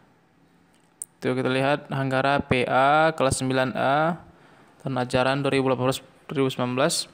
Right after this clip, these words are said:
Di bulan Januari sampai September dua ribu sembilan belas dia belum bayar. Kita klik bayar coba. Itu udah berhasil berfungsi. Polri juga udah berhasil berfungsi. Eh, tandanya sudah ber-,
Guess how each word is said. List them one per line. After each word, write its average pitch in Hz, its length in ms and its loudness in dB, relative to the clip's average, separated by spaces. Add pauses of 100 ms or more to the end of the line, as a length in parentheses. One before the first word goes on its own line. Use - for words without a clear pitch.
(640)
Di - 160 -4
bulan 147 160 4
Januari 151 340 4
sampai 160 240 0
September 143 400 0
dua 147 140 4
ribu 139 40 0
sembilan 143 220 -2
belas 151 80 -4
dia 147 160 -2
belum 139 240 2
bayar. 147 320 0 (1400)
Kita 139 260 -8
klik 139 240 -6
bayar 139 400 0
coba. 156 280 -4 (1700)
Itu - 240 -16
udah 131 360 2
berhasil 170 560 2
berfungsi. 170 760 -2 (1600)
Polri 139 320 -2
juga 143 480 2
udah 147 160 -2
berhasil 139 280 -2
berfungsi. 143 480 -4 (600)
Eh, 139 80 -2
tandanya 143 360 0
sudah 135 640 0
ber-, 135 200 -4